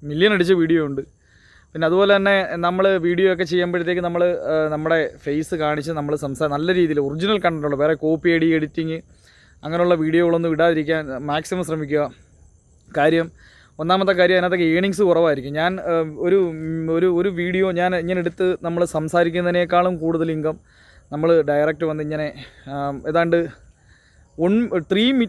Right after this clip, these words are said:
ത്രീ പോയിന്റ് സെവൻ മില്യൺ അടിച്ച വീഡിയോയ്ക്ക് എനിക്ക് കിട്ടിയതിനേക്കാളും കൂടുതൽ ഇൻകം ഉണ്ടായിരുന്ന ഒരു അഞ്ഞൂറ്റി പതിനേഴോ അത്രയും കെ ഓടിയ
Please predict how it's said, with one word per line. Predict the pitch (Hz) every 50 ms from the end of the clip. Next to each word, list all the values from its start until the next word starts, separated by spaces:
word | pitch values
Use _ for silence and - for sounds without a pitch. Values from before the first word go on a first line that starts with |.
| - -
ത്രീ | 208 233
പോയിന്റ് | 226 269 269 269 233 254
സെവൻ | - - 196 185 220 247 240
മില്യൺ | 208 190 190 214 202 190
അടിച്ച | 180 180 190
വീഡിയോയ്ക്ക് | 196 180 180 175 185 185 175 185
എനിക്ക് | 180 180 185 170
കിട്ടിയതിനേക്കാളും | 165 165 165 185 180 180 185 170 180 185 190 185 165
കൂടുതൽ | 160 165 175 175 170 170
ഇൻകം | 165 160 156 165 165
ഉണ്ടായിരുന്ന | 160 156 156 156 156 160
ഒരു | 160 160 156
അഞ്ഞൂറ്റി | 147 143 151 160 170 165 165 -
പതിനേഴോ | 165 - 170 160 160 165 160 151 156 147 135
അത്രയും | 139 - - 165 165 147 151
കെ | 156 160
ഓടിയ | 170 165 151 156 151 156 151 139